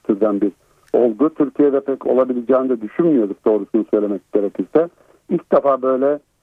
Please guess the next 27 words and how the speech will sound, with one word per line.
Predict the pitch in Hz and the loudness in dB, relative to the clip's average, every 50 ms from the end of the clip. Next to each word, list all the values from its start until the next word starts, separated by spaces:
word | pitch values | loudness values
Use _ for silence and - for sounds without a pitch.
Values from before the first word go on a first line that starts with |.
| _ _ _ _ _ _ - | _ _ _ _ _ _ -2
e, | 120 | 0
maddi | 123 123 117 120 123 127 135 131 117 _ - 170 180 143 | 0 0 0 0 0 0 -2 -2 -4 _ -2 -2 0 0
ötesi | 123 131 - 143 127 - - - 147 139 - - _ | -2 -2 0 -2 -2 0 0 0 -2 -2 -2 -6 _
taleplerle | - 131 127 127 123 - 139 139 135 123 117 | 0 2 2 2 0 0 0 0 0 0 -2
ortaya | 113 104 - _ 113 104 98 | -4 -4 -4 _ -4 -4 -4
çıkan | - - _ 123 127 151 165 - _ _ _ _ _ _ _ 131 | -8 -4 _ 0 0 0 -2 -6 _ _ _ _ _ _ _ 0
ve | 131 131 127 120 - _ _ | 2 2 0 -2 -4 _ _
bu | - 110 127 160 170 160 - - _ | -6 -2 2 2 2 2 0 -4 _
talepleri | _ 143 139 139 135 - _ 127 123 120 | _ 0 0 0 -2 -2 _ -2 -2 0
yapanların | 120 135 131 - 139 135 135 139 143 160 185 202 190 165 | 2 0 0 2 0 0 0 2 2 2 0 0 0 -2
da | 147 | 0
genellikle | 127 123 127 127 135 135 143 151 170 - _ 151 135 120 | 0 0 0 0 0 -2 -2 -4 -6 -2 _ -2 0 2
böyle | 131 135 135 131 131 127 117 110 117 | 2 2 4 4 2 2 0 0 -2
yakıp | 131 131 - 139 - - _ _ _ - | -2 -2 -4 -8 -10 -10 _ _ _ -4
dökmeyle, | 123 113 - _ 135 143 139 131 120 107 | -4 -4 -2 _ 0 2 2 2 0 -2
kırmayla, | - - 131 120 117 135 139 143 135 131 117 101 - _ _ _ _ _ _ _ _ - | 0 -2 -2 0 2 2 2 2 2 0 0 -2 -4 _ _ _ _ _ _ _ _ -2
maddi | 113 120 131 113 110 127 170 170 - _ - | 0 0 0 0 -2 -2 -2 -2 -2 _ -6
bir | 135 | -2
takım | - 147 - 135 139 131 | -2 0 2 0 0 2
şeylere | - 135 131 135 135 131 127 | 2 2 2 2 2 0 0
yönelmeyle | 120 117 123 123 127 127 131 135 151 147 139 135 127 | 0 0 2 2 2 0 0 2 0 2 2 0 -2
ilişkisi | 120 120 - - - - - 143 | -2 -6 -10 -12 -18 -2 2 2
olmuyor. | 151 170 170 156 131 135 156 | 2 4 2 0 -2 -2 -2
Türkiye'de | 160 - 180 143 - 180 180 190 190 | -2 -2 -4 0 2 2 2 2 4
de | 175 | 2
olmadı. | 165 143 127 117 107 98 - - - _ _ _ _ _ _ _ _ _ _ | 2 2 0 -2 -6 -8 -10 -14 -20 _ _ _ _ _ _ _ _ _ _
Yani | 135 131 131 131 131 131 127 | 0 0 2 2 2 0 0